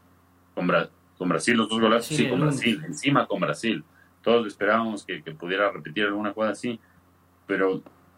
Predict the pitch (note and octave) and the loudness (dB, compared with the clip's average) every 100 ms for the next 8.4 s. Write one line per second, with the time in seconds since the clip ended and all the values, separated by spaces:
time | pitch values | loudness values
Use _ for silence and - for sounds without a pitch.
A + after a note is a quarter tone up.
0 | _ _ - G#2 A#2 C3 - G2+ B2 A#2+ | _ _ -4 0 2 2 0 0 2 2
1 | A2 G2+ A#2+ A2 F#2+ A#2+ A#2 G2+ G#2+ - | 4 4 4 2 2 2 0 0 -2 2
2 | G#2+ - F#2 F2+ D#2+ D#2+ _ _ _ _ | 0 0 0 0 -4 -12 _ _ _ _
3 | _ _ G#2+ A#2 - G#2 F2 F#2+ G#2 A2 | _ _ 4 4 4 4 2 2 4 4
4 | - A#2+ - A2+ C3 A#2+ F2+ _ _ _ | 2 0 2 2 4 2 -2 _ _ _
5 | _ _ _ _ _ _ _ _ F2+ F#2+ | _ _ _ _ _ _ _ _ -12 -10
6 | - B2 A#2+ A2+ F#2 F#2 F2+ - A#2 - | 2 6 6 4 0 -4 -4 0 -2 0
7 | C3 A2+ - A#2+ A#2 - - F#2 F2 A2 | -2 -2 -4 -4 -4 -4 -2 -2 2 4
8 | D3+ D3+ F#2+ | 2 0 -6